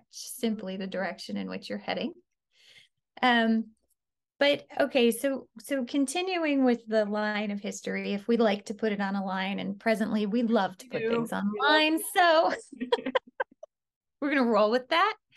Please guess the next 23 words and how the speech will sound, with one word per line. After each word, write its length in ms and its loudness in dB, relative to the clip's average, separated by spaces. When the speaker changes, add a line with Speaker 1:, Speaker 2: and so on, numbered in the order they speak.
Speaker 1:
We're 120 -2
gonna 120 2
accept 460 -6
that 180 -4
part 200 -2
of 80 -2
ourselves. 460 -6
Um, 400 6
okay, 320 2
so 400 -2
they 220 -4
said 320 -2
that, 200 -2
you 200 0
know, 200 2
and 240 2
this 180 -4
is 120 -6
a 160 -4
big 340 2
part 300 -4
of 100 -10
book 240 -8